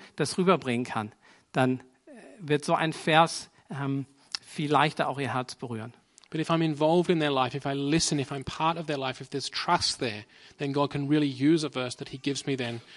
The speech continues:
Speaker 2: to make a big difference in conversation with them in their lives.
Speaker 1: Ja, und dann der dritte Punkt, das Lehren.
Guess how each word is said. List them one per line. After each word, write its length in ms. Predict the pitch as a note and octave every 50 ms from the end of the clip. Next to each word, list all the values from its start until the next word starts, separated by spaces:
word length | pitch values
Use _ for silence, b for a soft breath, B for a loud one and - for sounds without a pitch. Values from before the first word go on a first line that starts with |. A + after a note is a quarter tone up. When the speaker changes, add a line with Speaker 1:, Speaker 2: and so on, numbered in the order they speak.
| B B B
Speaker 2:
to 80 | - D3
make 180 | C3+ B2 A#2 -
a 60 | A#2+
big 260 | A#2 - C#3+ C3+ -
difference 540 | - C#3 B2+ - - A2 A2 G#2+ - - - b b b b b
in 120 | - C3+ B2+
conversation 640 | - C3 B2 B2 A#2+ - - A#2+ A#2 - - B2
with 80 | A#2+ A2+
them 140 | A2+ A2+ A2+
in 100 | A2+ G#2+
their 120 | A2 G#2+
lives. 400 | G#2+ G#2 G#2 G#2+ A2+ - - - B B B B B B B B B B B _ _ b b b b b b b b b b b b
Speaker 1:
Ja, 180 | - C#3 C#3 C3
und 100 | B2+ C3
dann 260 | C#3 C3+ C#3+ D#3+ - - D3+
der 120 | D3 D3
dritte 260 | D#3 D#3+ G#3+ A3 G#3+
Punkt, 320 | - - G#3 G#3 G#3 G3+ D#3
das 140 | - -
Lehren. 400 | - D3 D#3+ F#3 F#3+ G#3 A#3 A3+